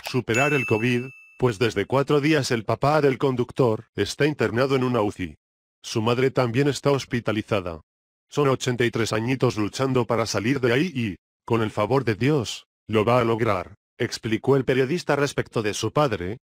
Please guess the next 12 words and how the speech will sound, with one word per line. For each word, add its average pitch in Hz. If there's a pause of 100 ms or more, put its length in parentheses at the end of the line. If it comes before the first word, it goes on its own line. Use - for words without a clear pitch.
(100)
que 120
está 113
internado 123
en 117
el 107
mismo 123
centro 131
médico 147
que 151
su 139
enamorada, 120 (220)
solo 120